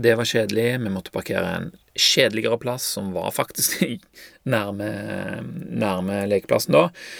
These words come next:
Men vi holdt hele tiden utkikk med de som hadde de gode plassene, sant? Og når vi så at noen av de pakket seg av gårde, og neste dag, poff! Så var vi raske på labben, vrum, kjørte rett bok-,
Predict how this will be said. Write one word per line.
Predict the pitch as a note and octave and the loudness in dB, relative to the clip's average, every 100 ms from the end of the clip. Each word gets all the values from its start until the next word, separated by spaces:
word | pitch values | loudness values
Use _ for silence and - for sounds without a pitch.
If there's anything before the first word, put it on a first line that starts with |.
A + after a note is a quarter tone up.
| - - | -16 -4
Men | G#2 A2 | 0 2
vi | A#2+ | 4
holdt | B2 C3 | 4 2
hele | G2 | 0
tiden | - C3+ - | 0 0 0
utkikk | G#2 E2+ - - - | -2 0 0 0 0
med | G2+ | -4
de | G#2 | -4
som | - - | -4 -6
hadde | G#2+ G#2 G#3+ | -4 0 4
de | A3+ | 6
gode | G#2 - | 4 2
plassene, | F2+ - G#2 - _ _ - | -4 -6 -12 -18 _ _ -10
sant? | G#2+ D#3+ | -8 -6
Og | G2 | -4
når | G2+ | -4
vi | - | 0
så | A2+ B2+ | 4 4
at | C3 | 2
noen | A2 G2+ | -2 -2
av | A2+ | -2
de | |
pakket | A#2+ - G2+ A#2+ | -4 -4 -2 2
seg | C3+ | 6
av | |
gårde, | B2+ A#2 E3+ | 8 8 6
og | C#3 | 4
neste | - D3 | 2 6
dag, | F3 F#3 _ _ _ - - _ _ _ - | 6 4 _ _ _ -8 -8 _ _ _ 8
poff! | A#4 - - - _ _ - | 10 10 0 -16 _ _ -10
Så | A2 | -4
var | G#2 | -4
vi | A2 | -2
raske | G#2+ - A2 | -2 -2 0
på | A2 | 2
labben, | G#2 B2 C3+ - - _ - | 2 2 -2 -6 -20 _ 4
vrum, | D#3 A#3 B2+ | 6 8 6
kjørte | F#2 - A#2+ - | -2 -2 -2 -2
rett | A2 - | -4 -2
bok-, | C3+ - | -2 -2